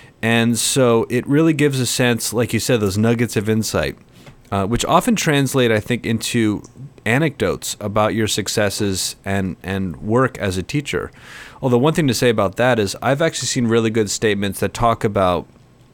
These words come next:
the failures of teachers and how they've adjusted over time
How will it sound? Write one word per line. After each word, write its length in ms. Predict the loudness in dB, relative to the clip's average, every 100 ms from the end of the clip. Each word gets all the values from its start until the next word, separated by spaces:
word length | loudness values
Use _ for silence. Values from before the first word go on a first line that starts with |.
| -20 _ _ -20 -4
the 100 | -4
failures 720 | 0 2 4 4 4 2 -2
of 220 | -6 -6
teachers 560 | -4 -2 0 0 0 -2
and 240 | -2 -2
how 240 | 2 2 2
they've 240 | 2 2
adjusted 580 | 0 0 0 0 0 0
over 220 | 0 -2
time 580 | -4 -6 -2 -2 -2